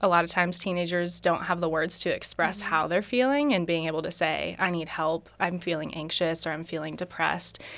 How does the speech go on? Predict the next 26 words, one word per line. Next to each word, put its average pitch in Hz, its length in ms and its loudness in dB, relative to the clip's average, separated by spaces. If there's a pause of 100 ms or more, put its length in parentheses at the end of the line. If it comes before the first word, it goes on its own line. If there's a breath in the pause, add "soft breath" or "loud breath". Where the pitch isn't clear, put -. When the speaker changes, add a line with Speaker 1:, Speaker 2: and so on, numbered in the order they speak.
(180 loud breath)
Speaker 1:
So 196 200 6
other 214 220 8
things 180 360 4
parents 202 380 2
can 175 200 0
look 151 180 -4
for 175 480 0
are 165 240 2
changes 190 420 -2
in 170 160 2
behaviors. 160 920 0
Um, 156 500 -2
it 151 120 0
could 180 160 -2
be 165 320 -2
increased 202 480 0
irritability 226 880 2
or 170 480 2
the 170 100 -2
child 170 400 0
withdrawing 170 720 -2
from 180 280 2
the 175 80 -2
family, 226 500 0
withdrawing 170 640 0
from 165 340 0